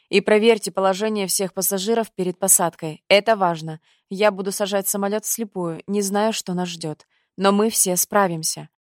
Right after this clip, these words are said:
Марко положил трубку на базу, услышав, как хихикнул угонщик. «А тебе не страшно, что полоса может быть занята, и мы все взлетим к чертям?» Марко не мог сдержаться, чтобы это не сказать.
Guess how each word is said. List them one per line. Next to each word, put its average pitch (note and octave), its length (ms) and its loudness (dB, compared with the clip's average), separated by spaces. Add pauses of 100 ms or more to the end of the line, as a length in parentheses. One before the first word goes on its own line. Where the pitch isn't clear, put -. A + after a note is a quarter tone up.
(300)
Марко G3 340 4
положил F#3+ 400 -2
трубку F#3 320 -8
на F#3 120 -2
базу, G#3+ 440 -2
услышав, F#3+ 520 -6
как F3 180 -12
хихикнул F3+ 460 -8
угонщик. E3+ 640 -8 (680)
«А F#3 100 2
тебе G3 220 2
не G#3 100 2
страшно, A#3 420 2
что F3+ 180 -8
полоса F#3+ 380 -2
может F3 260 -6
быть E3+ 160 -8
занята, F3+ 460 -6 (320)
и F#3+ 140 2
мы F#3 100 2
все G#3 280 0
взлетим E3 440 -6
к - 80 -20
чертям?» D#3+ 560 -6 (640)
Марко F#3+ 360 2
не F#3+ 100 -2
мог G#3 200 -2
сдержаться, E3+ 540 -6
чтобы D#3+ 280 -10
это D#3+ 180 -8
не D#3+ 100 -6
сказать. D#3+ 540 -8